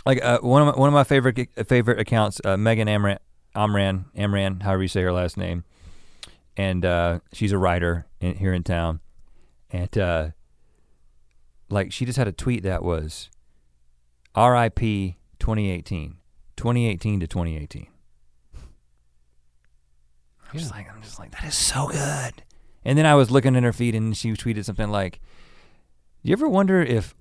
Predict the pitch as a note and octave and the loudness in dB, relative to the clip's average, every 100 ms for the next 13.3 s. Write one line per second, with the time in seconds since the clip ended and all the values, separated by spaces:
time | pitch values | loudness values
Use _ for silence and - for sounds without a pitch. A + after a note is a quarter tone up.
0 | _ A2 B2+ C#3+ C#3+ B2+ - _ G2+ B2+ | _ 6 8 8 8 6 2 _ 6 8
1 | D3 C#3+ C3+ B2+ B2 C#3 C3 B2 A2+ A2+ | 10 8 6 6 4 2 2 2 2 2
2 | G2+ A2+ A#2+ A#2 G#2 - B2 A2+ - - | 2 2 2 0 -2 -2 2 2 0 -2
3 | G2 - - - - _ _ - - _ | -4 -2 -4 -4 -12 _ _ -20 -20 _
4 | _ G#2 G2 A#2+ A#2 A2+ G2+ G2 G#2 G#2 | _ -2 0 2 2 2 0 0 2 2
5 | G2+ F2+ F#2+ D#2+ G#2 G#2 G2+ G#2 - - | 2 0 -2 0 0 2 2 0 -2 2
6 | B2+ - A2+ A#2 - A#2+ - - - - | 2 2 -2 -2 -2 -4 -4 -12 -20 -20
7 | - - - - C#3 - - - D#3 D3 | -2 2 2 0 -18 -20 -10 2 4 4
8 | - A#2+ C#3 C3+ - C#3+ D3 D#3 G#2 F#2+ | 2 -8 -8 -8 -6 -4 0 0 0 -4
9 | - G2 - _ _ - - - D3+ A2 | -10 -12 -14 _ _ -20 -16 -12 -10 -10
10 | D2+ - - - - - E3+ - - C4 | -12 -16 -18 -20 -8 -2 0 0 2 4
11 | A#3 B3+ A3+ G3 D#3 D3+ C3+ C3+ - C#3+ | 6 8 8 6 8 8 10 6 4 2
12 | C3 - F3+ F3 D#3+ D3+ C3+ A#2+ G#2 G#2+ | 2 0 -4 0 0 2 4 2 4 4
13 | G#2 G2 - | 2 -2 -4